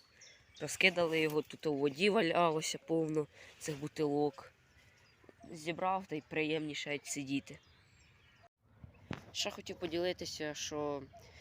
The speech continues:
скоріше всього, ви дивитеся це відео на нульовому каналі.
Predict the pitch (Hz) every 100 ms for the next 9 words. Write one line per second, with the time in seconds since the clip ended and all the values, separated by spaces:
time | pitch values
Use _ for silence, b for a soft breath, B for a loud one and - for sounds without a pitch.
0 | B - - 170 165 170 - 170 165 156
1 | 147 160 151 - - 156 147 147 143 135
2 | B B - - 143 156 151 143 143 143
3 | 143 143 151 160 151 143 147 139 160 190
4 | 196